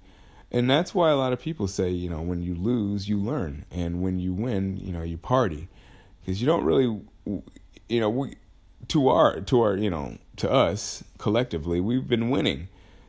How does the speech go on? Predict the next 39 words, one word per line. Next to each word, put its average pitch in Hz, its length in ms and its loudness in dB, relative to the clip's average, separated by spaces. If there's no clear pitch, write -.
So - 140 -2
we've 107 80 2
been 117 120 -2
kinda 143 200 2
partying 98 720 2
and 85 160 -2
doing 101 260 2
our 101 140 0
thing 90 460 0
and 73 260 -6
not 78 360 -2
washing 87 460 2
our 113 140 4
hands. 98 560 0
And, 123 300 4
<laughs> - 720 -2
you 139 120 4
know, 139 140 6
we've, 139 320 2
uh, 117 340 2
not 135 260 2
really 143 240 4
learned 139 340 2
anything. 92 520 0
But 107 360 0
in 110 120 4
this 127 220 4
short 127 220 4
amount 117 240 0
of 98 80 0
time 110 400 2
and 90 100 0
us 90 220 -2
losing 95 720 0
collectively, 87 800 -2
uh, 98 200 4
we 101 120 2
learned 95 440 0
that, 85 240 -6